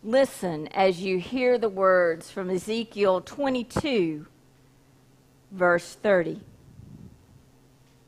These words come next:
"I looked for anyone to repair the wall and to stand in the gap for me on behalf of the land,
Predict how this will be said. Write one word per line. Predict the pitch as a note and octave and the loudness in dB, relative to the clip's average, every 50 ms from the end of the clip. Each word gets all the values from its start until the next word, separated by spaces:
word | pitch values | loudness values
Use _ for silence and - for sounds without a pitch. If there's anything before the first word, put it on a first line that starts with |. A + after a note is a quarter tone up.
| _ _ _ _ _ _ _ _ _ _ _ _ _ _ - _ _ | _ _ _ _ _ _ _ _ _ _ _ _ _ _ -20 _ _
"I | - B3 C4 C4+ C4+ | 6 8 10 10 8
looked | C#4 C#4+ D#4+ F4 F4 C#4 B3+ - | 8 8 8 8 8 8 4 -4
for | - - C4 A#3+ A#3 - - - - | 0 4 6 6 6 4 2 -4 -4
anyone | E4 F#4 G#4 B4 G#4+ C4 G3+ D#3 D#3+ D#3+ D#3+ D3+ D3+ D3+ D3 D3 D3 - _ _ _ _ _ _ - | -2 0 2 2 2 2 0 -2 -2 -4 -4 -4 -6 -8 -10 -12 -14 -18 _ _ _ _ _ _ -6
to | - - | -4 -2
repair | C#4 C#4+ D4 B3 - - - D#4+ D#4+ E4 E4 E4 | -2 -2 -2 -2 0 4 6 6 8 8 6 6
the | D4 C#4+ A#3+ | 6 4 4
wall | A3+ A#3+ B3 C4+ C#4 C4 A3 F3 F3+ F3+ C#3 | 6 8 10 12 12 12 10 10 6 4 4
and | - B3+ C4 | 4 2 2
to | A3+ B3+ | 0 -2
stand | - - - - - - D4+ D#4 E4 F4 F4+ F4+ E4 | -8 -10 -12 -12 -2 2 2 4 4 4 2 2 2
in | E4 D#4+ D4+ | 2 0 2
the | C#4+ C#4 | 2 0
gap | A3 G3 - - D4 D#4 D#4+ D4+ G#3 D#3 - - - - - | 0 0 2 4 6 6 8 8 6 6 4 0 -6 -12 -4
for | - F3+ E3 D#3+ D#3+ | -2 0 0 0 -2
me | D#3 D3+ D3+ D3 D#3 - _ _ _ _ _ _ _ _ - | -4 -6 -8 -10 -12 -16 _ _ _ _ _ _ _ _ 2
on | - G#3 G3 | 4 4 6
behalf | G#3 A3 G#3+ G#3 A3 B3+ B3 A#3+ B3 B3+ - | 6 6 4 4 2 4 4 4 4 4 2
of | A#3 G3+ G3 | 0 0 2
the | G#3 G#3 | 2 2
land, | G#3+ A3 A3+ A3+ A3 F#3 D#3+ D#3 D#3 - | 4 4 4 4 2 0 -2 -4 -8 -12